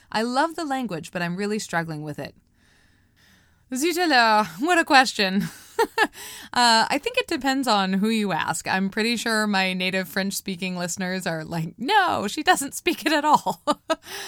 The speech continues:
Uh, I would say it depends on who you ask and what part of my life we're talking about. When I lived in France, I was fluent, but I've lost so much since moving back to the States that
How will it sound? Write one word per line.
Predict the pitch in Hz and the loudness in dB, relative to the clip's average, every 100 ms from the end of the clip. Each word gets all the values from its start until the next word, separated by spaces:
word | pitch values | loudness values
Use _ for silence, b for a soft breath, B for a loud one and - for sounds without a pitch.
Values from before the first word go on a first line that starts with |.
| B B 202 | B B 2
Uh, | 220 208 185 - | 4 4 0 -2
I | 233 | 0
would | 262 311 | 0 0
say | 285 262 | 0 -2
it | 214 | -2
depends | 220 - 330 349 | -4 -2 -2 0
on | 320 | 0
who | 269 | 0
you | 262 254 254 | -2 -2 2
ask | 156 175 - - | 2 2 0 -4
and | - 190 190 185 | -4 -2 0 0
what | 240 | -2
part | - 220 214 | 0 0 0
of | 202 | 0
my | 180 | 0
life | 175 180 185 | 0 -2 -4
we're | 170 | -2
talking | 170 170 170 156 | 0 0 -4 -4
about. | - - - B B B B - | -4 -4 -6 B B B B -2
When | 240 | 2
I | 247 | 2
lived | 269 302 | 0 0
in | 392 349 | -4 -6
France, | - 226 190 294 - | -4 -2 0 0 -2
I | 190 | -2
was | 196 - | -2 -4
fluent, | 240 175 - - B B B | -4 -4 -6 -14 B B B
but | 190 214 202 | -2 0 2
I've | 202 208 | 2 2
lost | 208 220 214 - | 0 0 -2 -4
so | - 311 302 | 2 4 6
much | 190 202 | 4 0
since | - - 202 202 | -2 -2 -2 0
moving | 196 190 185 | 0 0 2
back | 180 185 | 0 0
to | |
the | 180 185 | -4 -4
States | - 202 - - | 0 0 -2 -4
that | 185 | -6